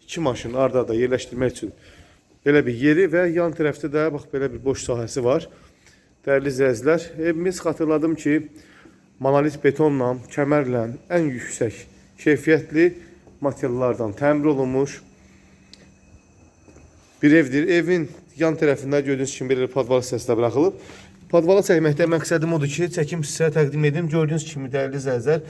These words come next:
evin yerləşdiyi mövqeyi quru Padvalı qupquru vəziyyətdə, heç bir su yığılan bir yer deyil.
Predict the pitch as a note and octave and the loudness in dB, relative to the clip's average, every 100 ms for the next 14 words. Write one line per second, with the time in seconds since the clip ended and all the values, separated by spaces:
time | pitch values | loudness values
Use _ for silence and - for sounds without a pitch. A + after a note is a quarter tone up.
0 | - - E3 D3 D3 D3+ C#3 B2 A#2+ - | -18 -20 -6 -2 0 0 0 -2 -4 -6
1 | B2 A#2+ G2+ B2 D3 C#3+ - _ _ _ | -6 -6 -6 -4 -4 -6 -16 _ _ _
2 | _ _ _ _ - C#3+ D#3 - A2 - | _ _ _ _ -6 2 4 4 0 -6
3 | - - - - _ - - - - - | -16 -20 -20 -20 _ -20 -20 -20 -20 -20
4 | - - - - E3+ D3 D3+ D3+ C#3+ - | -6 0 2 4 2 2 0 0 -4 -8
5 | C#3+ B2+ C3 A#2+ B2+ - D#3 D3+ C#3 - | -6 0 2 2 0 4 4 4 -2 -2
6 | A#2 - - - - - - - - - | -4 -4 -12 -20 -20 -20 -20 2 4 4
7 | - - - - - - - - - - | 0 -8 -12 -12 -16 -20 -20 -20 -16 -4
8 | D3+ C3+ A2+ B2+ B2 B2+ A2+ A2+ A2+ B2 | 0 2 2 0 2 0 0 -2 2 0
9 | G#2 C#3+ D3 D3+ | 2 2 2 0